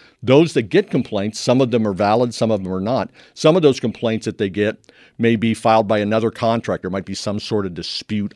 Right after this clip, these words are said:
on the site. Um, of those, uh, complaints, you know, we get about overall com-, unlicensed entity complaints and, uh,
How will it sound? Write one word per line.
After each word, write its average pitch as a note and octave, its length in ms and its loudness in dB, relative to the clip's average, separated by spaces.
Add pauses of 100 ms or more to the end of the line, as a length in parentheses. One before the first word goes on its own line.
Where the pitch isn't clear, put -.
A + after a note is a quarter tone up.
on F#2 220 -4
the E2+ 100 -6
site. F#2+ 420 -6 (680)
Um, F#2 300 -6 (840)
of D#3+ 260 4
those, B2+ 380 4
uh, G2 160 0
complaints, A#2 600 -2
you A2+ 60 -2
know, G#2 80 0
we A#2+ 140 0
get B2+ 160 2
about G#2 380 2 (1000)
overall B2 600 2
com-, - 240 -8 (180)
unlicensed D#3 760 2
entity D#3 380 -2
complaints E3+ 640 -6
and, A2 380 -2
uh, G2+ 220 -4